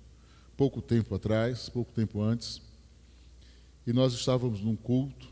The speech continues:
era um culto de aniversário, culto de conferência da igreja. E no centro da, dessa cidade, onde fica a igreja, a primeira igreja batista de Jaboatão dos Guararapes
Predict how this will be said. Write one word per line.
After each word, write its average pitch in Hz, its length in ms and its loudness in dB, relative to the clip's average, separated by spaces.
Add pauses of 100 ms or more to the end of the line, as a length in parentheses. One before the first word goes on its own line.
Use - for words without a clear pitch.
(260)
era 120 180 2
um 110 120 0
culto 123 380 -4
de 110 120 0
aniversário, 110 720 0
culto 113 280 -8
de 104 80 -6
conferência 113 680 -2
da 104 100 -2
igreja. 98 480 -4 (2000)
E 127 60 -4
no 123 140 2
centro 147 400 0
da, 117 400 4
dessa 107 320 -4
cidade, 117 540 0
onde 110 120 0
fica 139 360 -4
a - 20 2
igreja, 110 520 2
a - 20 -6
primeira 107 340 0
igreja 107 220 0
batista 104 440 -4
de 98 100 -8
Jaboatão 101 540 -2
dos 101 120 -4
Guararapes 104 680 -2